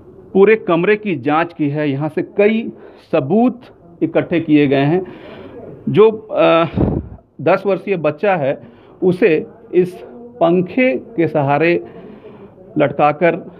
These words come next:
मारा गया था और सबसे हैरान कर देने वाली बात है कि बच्चे को माँ के साड़ी से ही फंदे पर लटकाया गया था। जिस समय यहाँ पे पुलिस पहुँची, बच्चा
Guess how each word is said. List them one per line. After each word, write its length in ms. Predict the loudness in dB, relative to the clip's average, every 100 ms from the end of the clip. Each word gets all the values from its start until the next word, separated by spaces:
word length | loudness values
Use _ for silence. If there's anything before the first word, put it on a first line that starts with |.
| -20 -20 -8 -2
मारा 280 | 2 2
गया 240 | 2 0 0
था 360 | -2 -4 -4 -12 -20 -20 -16 -4
और 120 | -2
सबसे 560 | 0 -4 0 2 2 0
हैरान 400 | -2 0 2 0
कर 140 | 0
देने 140 | 0 0
वाली 200 | 0 2
बात 300 | 2 0 0
है 180 | -4 -4
कि 200 | -4 -2
बच्चे 440 | 0 -2 0 0
को 240 | 0 -6 -8 -8
माँ 380 | -2 0 0 -2
के 100 | -6
साड़ी 440 | -2 0 0 0
से 140 | -2 -4
ही 240 | -2 -6 -10 -20 _
फंदे 240 | -2 -2 0
पर 120 | 0
लटकाया 400 | 0 0 2 2
गया 240 | 2 0
था। 320 | 0 -2 -4 -8 -20 -20 -20 -12 -2
जिस 200 | 0 0
समय 320 | 2 2 2
यहाँ 220 | 2 2
पे 140 | 0 -2
पुलिस 320 | 2 2 2
पहुँची, 460 | 0 0 0 -4 -4
बच्चा 500 | -4 -2 0 2